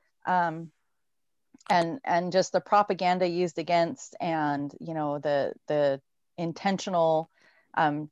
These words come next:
dividing of the people, you know, amongst themselves from the higher ups, you know, ar-, the arson, you know, all of these things. And it's just been, um,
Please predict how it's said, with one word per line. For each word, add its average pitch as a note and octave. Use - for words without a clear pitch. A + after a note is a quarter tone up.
dividing E3+
of D#3+
the E3
people, E3+
you E3+
know, D#3+
amongst D#3+
themselves D#3+
from F#3
the E3+
higher G3
ups, -
you F3
know, D#3+
ar-, F#3+
the G3
arson, F#3
you G#3+
know, G#3
all C#4
of C#4+
these B3
things. A3+
And G#3
it's G3
just A3+
been, G#3
um, E3+